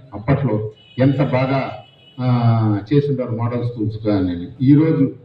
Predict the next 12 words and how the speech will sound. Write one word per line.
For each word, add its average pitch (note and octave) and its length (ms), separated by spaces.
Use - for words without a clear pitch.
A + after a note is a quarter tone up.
స్కూల్స్కి F3+ 480
ఏమన్నా D3+ 200
ఒక C#3 140
రూపాయి, C3+ 580
ఈ C#3 60
సంవత్సర C#3 400
కాలంలో B2+ 440
స్కూల్స్కి C#3+ 440
ఏమన్నా B2 200
ఒక A#2+ 120
రూపాయి G#2+ 300
ఇచ్చిన F#2 320